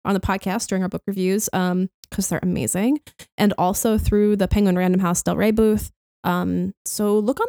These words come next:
the internet for those on their social media specifically, because there is a varied number of signings throughout the day. Um, and lots of cool authors are gonna be doing those.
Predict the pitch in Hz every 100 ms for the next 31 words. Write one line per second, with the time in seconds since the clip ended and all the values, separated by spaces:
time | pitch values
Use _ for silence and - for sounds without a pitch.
0 | 508 440 392 - - 190 170 165 143 -
1 | 180 190 196 220 - 214 214 202 185 -
2 | 196 180 - - - - 190 190 - 196
3 | 180 185 _ _ _ - 247 311 285 208
4 | 190 185 180 175 180 _ _ _ - 185
5 | 175 - 185 180 180 - 175 190 185 170
6 | 175 254 - _ _ 190 180 170 175 180
7 | _ _ - - - 208 180 - - 196
8 | - - - - 185 - 170 185 196 175
9 | - - - -